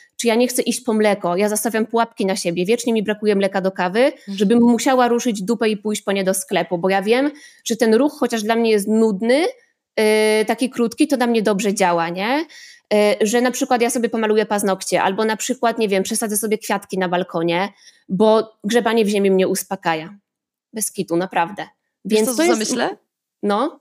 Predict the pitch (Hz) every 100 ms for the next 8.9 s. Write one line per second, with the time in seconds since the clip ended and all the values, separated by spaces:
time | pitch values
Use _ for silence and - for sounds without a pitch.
0 | - 226 - 269 247 - 233 226 240 254
1 | 269 - _ - 240 226 240 220 220 233
2 | 247 190 208 233 - 220 220 214 196 190
3 | 196 185 180 185 185 185 196 285 320 _
4 | _ _ _ - - 240 240 240 262 226
5 | 220 185 208 214 208 220 247 240 220 220
6 | 208 247 294 - _ 214 208 - 226 208
7 | 214 - - _ - 226 240 226 254 226
8 | 240 254 240 254 233 269 - 269